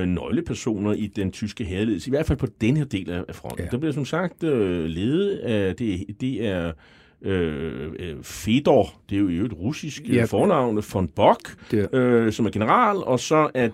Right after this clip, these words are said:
Speaker 1: det, øh, den senere berømte luftmarskal, øh, Albert Kesselring, der jo senere hen i Italien jo sørger for at stoppe, øh, britterne og amerikanerne. Øh, meget succesfuldt. Og så er det jo Schneller Heinz,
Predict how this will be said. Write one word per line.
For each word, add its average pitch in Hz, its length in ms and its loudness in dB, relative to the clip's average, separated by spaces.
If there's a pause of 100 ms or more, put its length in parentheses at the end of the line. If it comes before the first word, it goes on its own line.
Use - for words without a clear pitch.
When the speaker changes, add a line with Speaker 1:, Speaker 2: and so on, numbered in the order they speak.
Speaker 1:
det, 110 300 4
øh, 90 220 -4
den 101 120 -2
senere 127 720 2
berømte 123 720 0
luftmarskal, 120 1200 0 (600)
øh, 107 120 0 (100)
Albert 113 400 0
Kesselring, 135 640 0
der 123 120 2
jo 104 540 4
senere 139 300 -2
hen 127 180 2
i 110 140 0
Italien 143 580 0
jo 98 320 0
sørger 107 280 -2
for 113 240 -2
at 110 60 -4
stoppe, 107 440 -2
øh, 90 300 -2
britterne 104 320 -4
og 92 40 -4
amerikanerne. 120 600 -4 (460)
Øh, 104 560 2
meget 131 400 2
succesfuldt. 127 720 -2
Og 113 60 -6
så 151 100 -2
er 151 160 2
det 131 240 4
jo 110 340 6
Schneller 117 480 6
Heinz, - 360 2